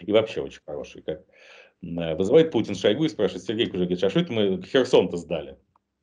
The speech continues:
«Как, Владимир Владимирович, вы же сами сказали». «Э, когда я сказал?» «Неделю назад». «А что я сказал?» «Ну, вы сказали, что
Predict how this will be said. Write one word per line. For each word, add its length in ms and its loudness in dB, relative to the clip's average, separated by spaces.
«Как, 220 4
Владимир 220 -2
Владимирович, 240 -4
вы 60 -6
же 60 -10
сами 180 2
сказали». 500 -6
«Э, 240 -12
когда 320 4
я 80 4
сказал?» 360 -10
«Неделю 340 2
назад». 380 0
«А 80 -6
что 160 -2
я 60 0
сказал?» 340 -12
«Ну, 160 -4
вы 80 -4
сказали, 340 4
что 160 -4